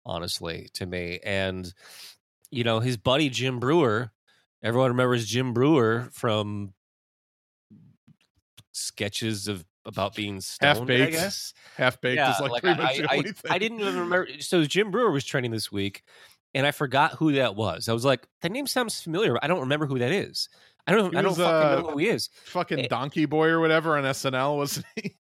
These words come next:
Speaker 2: Like, that was his big claim to fame.
Speaker 1: I, I cou-,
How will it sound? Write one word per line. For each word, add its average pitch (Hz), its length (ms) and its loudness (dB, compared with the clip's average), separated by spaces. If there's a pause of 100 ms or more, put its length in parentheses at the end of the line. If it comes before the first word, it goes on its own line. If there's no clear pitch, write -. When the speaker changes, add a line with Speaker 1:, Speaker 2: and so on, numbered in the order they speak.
Speaker 2:
Like, 139 180 -8
that 135 140 -6
was 139 140 -8
his 131 160 -8
big 127 240 -8
claim 127 260 -8
to 127 80 -10
fame. 131 400 -10 (140)
Speaker 1:
I, 113 260 0 (880)
I 120 60 -8
cou-, 143 260 -4